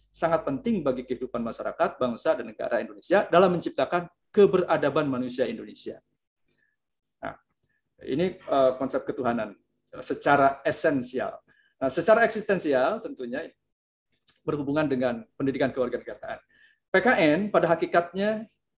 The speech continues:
adalah pendidikan nilai Pancasila. Nah, yang, yang ini, eh, persis sama yang dikemukakan oleh, eh, Pak Prof Suharma Al Mukhtar nih. Dan saya sangat setuju di sejak awal bahwa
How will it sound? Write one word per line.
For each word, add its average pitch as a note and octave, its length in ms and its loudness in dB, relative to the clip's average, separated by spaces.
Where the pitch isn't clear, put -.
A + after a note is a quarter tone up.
adalah D3+ 480 4
pendidikan D#3 560 0
nilai C#3+ 240 0
Pancasila. B2 560 -4
Nah, A#2+ 160 -2
yang, D3 400 2
yang C#3 240 4
ini, D3 320 -4
eh, B2 200 -8
persis E3+ 320 -2
sama C#3 480 0
yang C3+ 160 -2
dikemukakan B2 640 -2
oleh, A#2+ 320 -2
eh, - 300 -8
Pak - 180 -4
Prof C3 160 -2
Suharma B2+ 400 2
Al A#2+ 80 0
Mukhtar B2 320 -2
nih. - 160 -18
Dan A#2 320 -8
saya D3 240 0
sangat C#3+ 240 0
setuju C3+ 320 -8
di B2 80 -14
sejak B2+ 320 -2
awal C#3+ 400 0
bahwa B2 400 -4